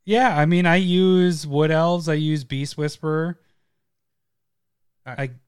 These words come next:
Speaker 1: don't use Menagerie, Menage a Trois, but
Speaker 2: All right,
Speaker 1: this
Speaker 2: the
Speaker 1: last
Speaker 2: last
Speaker 1: one,
Speaker 2: one?
Speaker 1: this
Speaker 2: Last
Speaker 1: last one
Speaker 2: one?
Speaker 1: is probably the
Speaker 2: <laughs>
Speaker 1: one that I'm most excited for, actually.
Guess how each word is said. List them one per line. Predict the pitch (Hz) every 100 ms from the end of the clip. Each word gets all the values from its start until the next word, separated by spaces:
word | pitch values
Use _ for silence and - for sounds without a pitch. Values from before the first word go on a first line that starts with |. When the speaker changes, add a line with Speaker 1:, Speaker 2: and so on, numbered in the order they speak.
| _ _
Speaker 1:
don't | 139 135 127
use | 139 139 120
Menagerie, | 131 131 131 139 139 143 143 156 160 156 _
Menage | 139 147 156 156 160
a | 170 160 156
Trois, | - 156 160 170 175
but | 151
Speaker 2:
All | 156
right, |
Speaker 1:
this | 170 160
Speaker 2:
the |
Speaker 1:
last | 196 214 151
Speaker 2:
last | 139 -
Speaker 1:
one, | 160 185
Speaker 2:
one? | 190
Speaker 1:
this | 240 233
Speaker 2:
Last | 226 247
Speaker 1:
last | 233
one | 233
Speaker 2:
one? |
Speaker 1:
is | 208
probably | - 208 196 202
the | 202
Speaker 2:
<laughs> |
Speaker 1:
one | 185 180
that | 170
I'm | 175 175
most | 175 175
excited | 165 - 143 135 147
for, | 123 110
actually. | 104 101 - 98 92